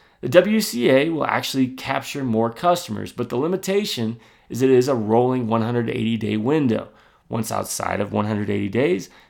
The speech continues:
that customer will, will no longer be captured. One way to use the success page W C A is for upselling or upgrading. You have a list of people who have bought widget one point oh. Widget two point oh has been released and you want to let them know about it.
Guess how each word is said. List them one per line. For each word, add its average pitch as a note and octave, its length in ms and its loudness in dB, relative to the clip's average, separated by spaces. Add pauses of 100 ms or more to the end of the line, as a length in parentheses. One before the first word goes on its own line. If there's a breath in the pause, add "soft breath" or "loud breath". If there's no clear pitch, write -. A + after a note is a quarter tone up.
that D3 180 -6
customer B2+ 340 -4
will, B2 320 -4
will A#2 240 0
no G#2 220 -4
longer G2+ 320 -6
be B2 140 -2
captured. C#3+ 500 -2 (800)
One E3 240 2
way E3+ 120 4
to D#3+ 80 2
use C3 260 2
the A#2 60 -10
success G#2+ 400 -6
page A2 280 -4
W G#2 200 -4
C G2+ 280 -8
A F#2+ 200 -10 (360 soft breath)
is A#2+ 100 -10
for B2+ 160 -2
upselling G#2 680 -4
or A2+ 180 -2
upgrading. G2+ 560 -2 (400 soft breath)
You - 100 0
have D3+ 100 -2
a C3 40 2
list C#3+ 260 4
of C3+ 100 -2
people C3+ 260 -2
who C3 100 0
have C3 160 -2
bought A2+ 320 0
widget G#2+ 300 -2
one G2+ 180 -6
point B2+ 260 0
oh. D#3+ 280 2 (360 soft breath)
Widget A2+ 260 -2
two A#2+ 140 -4
point A#2 280 -4
oh G#2 120 -2
has A2 120 0
been B2 200 -4
released G2+ 420 -8
and A2+ 120 -2
you G#2 80 -2
want G2 180 -6
to G#2+ 80 -8
let F#2+ 240 -6
them A#2+ 120 -4
know G3+ 200 0
about B2 320 4
it. - 80 -14